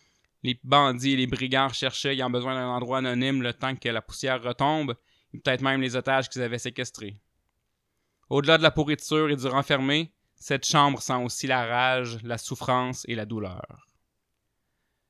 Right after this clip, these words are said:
Je vais à la salle de bain, je tourne la poignée du robinet, je me lance un peu d'eau fraîche dans le visage avec mes mains. Ça sera tout côté hygiène personnelle, merci. Je retourne du côté chambre,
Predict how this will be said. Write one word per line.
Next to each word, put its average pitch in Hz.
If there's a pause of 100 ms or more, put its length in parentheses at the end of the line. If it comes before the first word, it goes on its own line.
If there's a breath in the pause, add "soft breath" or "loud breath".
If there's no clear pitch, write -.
Je 123
vais 147
à 165
la 170
salle 175
de 156
bain, 147 (340)
je -
tourne 135
la 139
poignée 139
du 139
robinet, 131 (320)
je 127
me -
lance 143
un 143
peu 143
d'eau 139
fraîche 143
dans 131
le 123
visage 139
avec 131
mes 123
mains. 147 (580)
Ça -
sera 147
tout 185
côté 151
hygiène 147
personnelle, 110
merci. 113 (1300)
Je 139
retourne 202
du 175
côté 175
chambre, 147